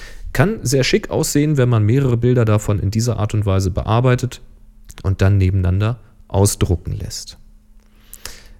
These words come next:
Das ist ein schönes Spiel, aber es gibt ja hier noch mehr Geschichten zu sehen. Ich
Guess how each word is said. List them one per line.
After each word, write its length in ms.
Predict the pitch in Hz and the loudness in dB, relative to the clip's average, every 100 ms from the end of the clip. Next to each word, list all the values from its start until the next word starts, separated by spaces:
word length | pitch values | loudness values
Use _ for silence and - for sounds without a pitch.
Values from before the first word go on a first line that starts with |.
| - - - | -20 -18 0
Das 460 | 95 117 - - - | 2 2 -2 -8 0
ist 260 | 117 - - | 0 2 -2
ein 160 | 113 | -2
schönes 340 | - 98 90 85 | 2 2 2 -2
Spiel, 360 | - 127 185 185 | 0 2 2 2
aber 320 | 107 139 - | 2 2 2
es 160 | 120 - | -2 -2
gibt 200 | 127 - | -2 0
ja 80 | |
hier 200 | 123 113 | 2 2
noch 180 | 101 98 | 2 2
mehr 240 | 101 107 139 | 2 2 2
Geschichten 420 | 92 92 - - | 0 -2 -4 -6
zu 160 | - | -4
sehen. 400 | 90 90 90 160 | -2 0 0 -2
Ich 260 | 120 - - | -4 -10 -16